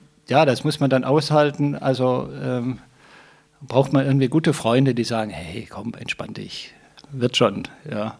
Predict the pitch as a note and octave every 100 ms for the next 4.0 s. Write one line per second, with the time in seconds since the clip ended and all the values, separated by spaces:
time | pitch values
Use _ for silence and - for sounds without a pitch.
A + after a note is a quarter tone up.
0 | - - A2+ C3 C#3+ D3+ D#3+ E3 D#3+ G3
1 | F#3+ D#3 C#3 A#2 A#2+ A2 G2 G2+ - -
2 | A#2 - A2 G#2+ - A#2+ B2+ C#3 - F3
3 | E3 D#3 D#3 - C#3+ C#3+ E3 E3 D#3 D3